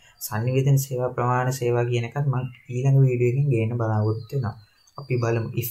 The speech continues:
time permits me or if time allows me to do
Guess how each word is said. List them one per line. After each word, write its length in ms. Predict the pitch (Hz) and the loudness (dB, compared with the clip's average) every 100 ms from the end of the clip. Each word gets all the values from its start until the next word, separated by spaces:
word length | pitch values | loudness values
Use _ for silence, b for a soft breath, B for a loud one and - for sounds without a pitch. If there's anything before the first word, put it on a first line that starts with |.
| - - | -10 -4
time 340 | 113 117 131 135 | -2 0 0 0
permits 600 | - 123 131 143 147 - - | -2 2 6 6 4 -2 -4
me 160 | 123 120 135 - _ - | -2 0 -2 -8 _ -6
or 180 | 110 110 - | -2 -2 -2
if 140 | 117 - | -10 -8
time 260 | - 107 107 | -4 -2 -4
allows 420 | 113 110 117 127 135 | -2 2 2 2 -2
me 100 | 135 127 | -4 -4
to 100 | 127 | -2
do 140 | 113 | 0